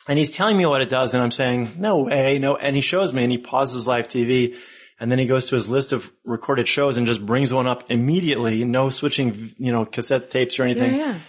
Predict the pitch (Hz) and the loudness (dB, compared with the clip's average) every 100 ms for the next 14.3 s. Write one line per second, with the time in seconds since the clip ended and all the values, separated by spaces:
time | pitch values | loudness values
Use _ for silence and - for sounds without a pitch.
0 | _ 110 123 135 127 143 135 - - - | _ -4 -2 0 -2 -2 -2 -4 -10 -2
1 | 143 131 123 - - _ _ - 143 160 | 0 0 -4 -18 -20 _ _ -2 0 0
2 | 151 135 131 123 - 120 127 131 120 113 | 0 0 2 0 -2 -2 0 0 0 -2
3 | 110 113 - - - _ - 113 113 117 | -2 -4 -8 -20 -20 _ -6 -4 -2 -4
4 | - 120 131 131 - - 139 139 131 123 | -4 0 0 -2 -4 -2 0 0 0 0
5 | 120 117 117 123 120 127 120 123 123 117 | 0 0 0 0 2 0 0 -2 0 -2
6 | 127 113 127 123 131 120 131 123 139 117 | 0 0 0 0 -2 -2 -2 -2 -2 -2
7 | 107 127 110 117 120 - - - _ - | -2 -4 -4 -6 -8 -20 -20 -20 _ -2
8 | 139 135 147 139 151 160 156 147 - 185 | -2 0 0 0 2 2 2 0 0 0
9 | 165 127 131 131 120 120 110 110 123 165 | 0 -2 -2 -2 -2 -4 -6 -4 -4 -6
10 | 190 190 - 120 117 120 123 170 180 151 | -6 -6 -4 -2 0 2 2 2 2 0
11 | 151 120 123 - _ 147 127 127 117 113 | 0 0 -2 -6 _ -4 0 0 -2 -2
12 | 123 117 120 117 139 - - 117 120 156 | -2 0 2 2 0 -4 -10 -4 -2 0
13 | 165 135 131 139 135 160 156 127 127 139 | 0 2 2 0 0 0 0 0 0 0
14 | 139 135 | 0 0